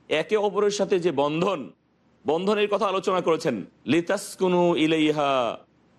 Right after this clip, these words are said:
যে যাতে তোমরা প্রশান্তি লাভ করো, ওয়া জাআলা বাইনাকুম মাওয়াদ্দাতাও ওয়া রাহমাহ, এবং মহান রব্বুল আলামিন তোমাদের উভয়ের মাঝে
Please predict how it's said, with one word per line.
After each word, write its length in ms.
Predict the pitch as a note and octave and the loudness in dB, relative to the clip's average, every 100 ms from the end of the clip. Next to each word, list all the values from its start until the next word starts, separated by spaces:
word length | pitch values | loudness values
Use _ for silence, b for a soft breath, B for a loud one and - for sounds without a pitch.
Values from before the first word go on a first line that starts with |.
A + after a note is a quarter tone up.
| _ - | _ -4
যে 180 | D3 D3+ | -2 0
যাতে 260 | D#3+ G#3+ | -4 -2
তোমরা 180 | F3+ E3+ | 0 0
প্রশান্তি 420 | E3+ D3+ F3 F#3 | 0 -2 0 0
লাভ 140 | G3 G3 | -2 0
করো, 280 | A3 A3+ A3+ _ _ | 0 0 -2 _ _
ওয়া 160 | C3 D#3 | -2 0
জাআলা 540 | C#3+ E3 E3 F#3+ F3 | 0 0 0 0 0
বাইনাকুম 680 | E3 D3+ E3 E3 G3+ G#3+ F#3 | 0 -2 0 2 0 0 -4
মাওয়াদ্দাতাও 960 | E3 D3+ D3 F3 D3 B2 D#3 D#3 D3 C3+ | -2 0 2 0 -2 -4 -4 -2 -2 0
ওয়া 180 | C3 B2 | 2 2
রাহমাহ, 520 | C#3+ - - B2+ D3+ - _ _ _ | 0 -4 -6 -4 -4 -6 _ _ _
এবং 240 | D#3+ G3 F#3+ | 0 0 0
মহান 200 | F#3+ G3 | 0 0
রব্বুল 180 | E3+ E3 | 0 0
আলামিন 520 | C3+ C3 F3+ D3+ C#3+ - _ _ _ _ _ _ - - - - | 0 -2 -2 -2 -4 -12 _ _ _ _ _ _ -20 -20 -20 -4
তোমাদের 420 | E3 F3+ F#3+ G#3 F#3+ | -2 0 2 0 2
উভয়ের 480 | F3 F3 G#3+ A3+ G#3+ | 2 4 2 2 0
মাঝে 540 | F3+ C#3+ F3 A2 | 0 0 0 0